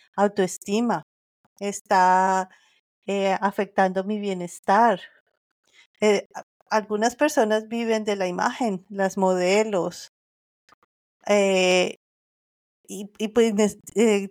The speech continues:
ellas, esas personas pasan y viven presiones increíbles porque el mercado y la industria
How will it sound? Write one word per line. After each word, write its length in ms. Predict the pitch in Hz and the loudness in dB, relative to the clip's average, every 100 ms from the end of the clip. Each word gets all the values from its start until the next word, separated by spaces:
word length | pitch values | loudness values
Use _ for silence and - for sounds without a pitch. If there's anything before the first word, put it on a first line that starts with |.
| - | -8
ellas, 480 | 208 214 220 - - | -4 -2 -2 -4 -10
esas 300 | 202 226 240 | -8 -2 -2
personas 720 | 247 240 220 196 196 196 - - | -2 -4 -4 -4 -4 -6 -12 -2
pasan 460 | 240 226 240 233 _ _ _ | -2 0 -4 -6 _ _ _
y 140 | 214 202 | -14 -8
viven 520 | 220 214 196 196 196 _ _ - | -4 0 0 0 -6 _ _ -4
presiones 800 | 220 214 220 196 202 202 - - _ _ _ _ _ _ _ _ | -4 -2 -2 -2 -2 -6 -12 -20 _ _ _ _ _ _ _ _
increíbles 840 | 226 220 254 220 214 202 196 202 | -8 -2 2 2 2 -2 -4 -6
porque 380 | - 220 220 214 | -6 -8 -6 -8
el 80 | 196 | -4
mercado 560 | 196 185 220 196 196 208 | -4 -2 2 4 4 2
y 40 | |
la 120 | 208 | -2
industria 840 | 196 190 196 - - 190 180 175 | -4 -6 -8 -8 -8 -2 0 0